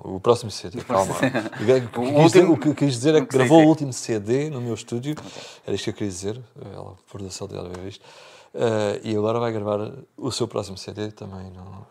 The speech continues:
Speaker 1: muito me honra. Eh, pronto, mas isso é outra história. Eh, falando do João Bexiga, ele isolou-se do mundo artístico logo muito cedo, talvez por causa desses bifes. Eh, e era um homem que era,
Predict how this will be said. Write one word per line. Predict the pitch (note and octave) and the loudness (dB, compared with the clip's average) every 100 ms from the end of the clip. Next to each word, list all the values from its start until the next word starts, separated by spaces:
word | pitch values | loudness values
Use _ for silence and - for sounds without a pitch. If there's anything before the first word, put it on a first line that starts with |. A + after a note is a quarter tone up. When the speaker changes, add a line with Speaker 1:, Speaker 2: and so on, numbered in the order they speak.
| - | -16
Speaker 1:
muito | G#2+ G#2 G#2 G#2 G2 | -8 -4 -2 -4 -6
me | G2+ G2 | -10 -8
honra. | G2 F#2 F2+ _ - - - - - | -8 -10 -16 _ -20 -20 -20 -16 0
Eh, | A2 G#2 | 2 2
pronto, | G2 - | -2 -6
mas | G2 | -6
isso | - | 0
é | |
outra | A2+ G#2 | 0 -2
história. | - A2+ B2 - - - - _ - | -4 -2 -4 -12 -20 -20 -20 _ -4
Eh, | - B2+ B2 A#2+ A#2+ - C3 | 4 6 6 4 2 -2 -4
falando | C#3+ C3+ | -2 -2
do | A2 | -2
João | A2+ | -6
Bexiga, | - B2 B2 A#2 - _ _ | -6 -2 -2 -2 -8 _ _
ele | C3+ B2 | 0 2
isolou-se | A#2+ G2+ A#2 A#2+ | 2 -2 -4 -4
do | A#2+ | -6
mundo | A#2 A#2+ A2+ A2+ G#2+ G#2+ G#2+ | -4 -6 -8 -8 -4 -2 0
artístico | G#2+ A2+ G#2+ A2+ A2 | -2 -2 -6 -6 -4
logo | G#2+ G#2 | -4 -4
muito | G#2+ | -8
cedo, | - G#2+ G2+ G2+ _ | -8 -8 -10 -12 _
talvez | A2+ G#2+ | -10 -8
por | F#2 | -12
causa | G2+ F#2+ F#2 | -14 -14 -14
desses | F#2+ - - _ _ | -18 -20 -20 _ _
bifes. | - A2 - - - - - - - - A2 | -12 -12 -12 -18 -20 -20 -18 -20 -20 -20 -4
Eh, | A2 G2+ F#2 F#2+ F#2+ - - - _ | -2 0 -2 -6 -10 -20 -20 -20 _
e | G#2+ | -6
era | G#2 | -4
um | G2+ | -2
homem | G#2 G2+ | -4 -4
que | G2 G#2+ G#2 G2+ G2+ G2 F#2+ _ _ _ _ _ _ _ _ | -8 -8 -6 -6 -10 -12 -18 _ _ _ _ _ _ _ _
era, | B2+ C#3+ | -10 -8